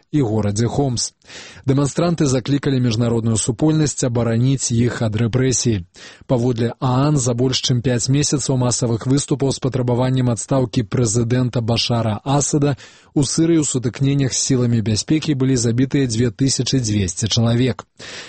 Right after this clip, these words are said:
Раней сёння Еўразвяз абвясціў аб увядзенні эмбарга на пастаўкі нафты з Сырыі ў сувязі з пераследам грамадзянскіх актывістаў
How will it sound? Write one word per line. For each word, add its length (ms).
Раней 340
сёння 420
Еўразвяз 500
абвясціў 460
аб 100
увядзенні 560
эмбарга 400
на 80
пастаўкі 560
нафты 320
з 80
Сырыі 400
ў 400
сувязі 320
з 80
пераследам 640
грамадзянскіх 720
актывістаў 680